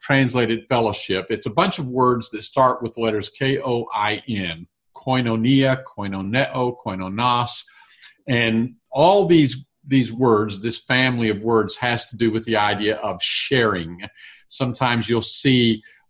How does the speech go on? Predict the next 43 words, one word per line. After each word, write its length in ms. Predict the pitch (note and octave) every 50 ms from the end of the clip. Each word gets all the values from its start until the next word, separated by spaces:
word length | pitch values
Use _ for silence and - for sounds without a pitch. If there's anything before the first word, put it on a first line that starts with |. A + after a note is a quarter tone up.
| _ -
uh, 460 | A#2 G#2+ G2+ G2+ G2 G2 G2 G2+ G2 - - - _ _ _ - D#3+
words 380 | A#2+ C3+ C3+ C3 B2 A2 -
in 100 | B2 G#2+
English 420 | A#2+ D3+ G3 F#3+ C3 A#2+ A#2 - -
translating 640 | - - D#3+ F3+ G3+ F#3 - D3+ B2+ A2+ G#2 G2+
these 240 | G2 G2 F#2+ F#2 G2
words 460 | G2+ G2+ G#2 G2+ G#2 G#2+ G#2 G#2 -
that 120 | - A2 G#2
start 320 | - - C#3 B2+ B2+ A2+
with 120 | A2+ G#2 -
C 380 | - - - - C#3 C3 C3
O 200 | B2 A#2+ A#2+ B2 -
M 240 | - C#3 A#2+ A2+ A#2
M, 400 | C3+ D3 C3+ G#2+ F#2+ E2 D#2 - - - _ _
communion, 1000 | - - A2 G#2 A2 A#2+ B2+ C#3 C3+ C3+ B2+ A#2 G2+ F2 E2 E2 E2 G2 B2+ - -
common, 680 | - - - C#3 C3+ C3 B2+ A#2+ G2 F2+ F2 D2+ - - - - _ _ - - - - _ _ -
that 260 | A#2 B2 B2+ - -
kind 240 | - C#3 B2 A#2 G#2+
of 100 | G#2+ -
thing. 240 | - A2 F#2+ F2+ G2
And 80 | A2
the 80 | B2 C#3+
idea 420 | D#3 E3 E3+ E3+ D3+ D#3+ D#3 D#3+
in 80 | D#3 D3+
those 280 | F3 G#3 A3 G3+ -
words 300 | D#3 C3+ A2+ G#2 - -
is 140 | A#2+ A2 G#2+
sharing. 760 | - - - - - - - E3+ E3 D3+ C#3+ C3 G#2+ F2 D#2+ - - _ _ _ _ _ _ _ _ _ _ _ _ _ _
And 140 | - A#2+ A2+
so 140 | - - C#3+
when 160 | C3+ D3 D#3
we're 80 | F#3+ G3+
talking 460 | G3+ - F#3+ F#3+ F#3+ F#3+ - F#3+ F3+
about 520 | E3 C3 D3 C#3+ C#3+ C#3 C3+ - - C3+
this 240 | B2+ C3+ C3+ C3+ -
word 220 | B2+ B2+ A#2 G#2 F#2+
group, 280 | G#2 G#2+ A#2+ C3+ C3
then 120 | C3 B2 A#2+
we 80 | C3
have 160 | C3+ C#3+ C#3+ -
to 60 | -
ask 240 | C3 C3 B2+ - -
ourselves, 420 | B2 A2 - - A#2 A#2 A#2 A#2